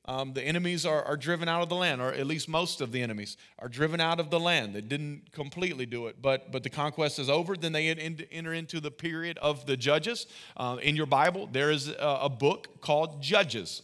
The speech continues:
okay? And, uh, and that's where, uh, uh, you can read about,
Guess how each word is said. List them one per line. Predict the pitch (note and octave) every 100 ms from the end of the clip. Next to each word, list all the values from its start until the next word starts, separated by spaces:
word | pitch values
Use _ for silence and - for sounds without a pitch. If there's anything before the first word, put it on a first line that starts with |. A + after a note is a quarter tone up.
| A2+
okay? | G#2+ C#3 F3 - - -
And, | B2+ B2
uh, | B2 A#2+
and | A#2 A#2+ A#2+
that's | C3+ -
where, | C#3 C3+ C#3+ C#3+
uh, | B2+ B2+ - - -
uh, | B2+
you | C3 D3
can | C#3 B2+
read | C#3+ D#3
about, | D3 C3 C3+ C#3+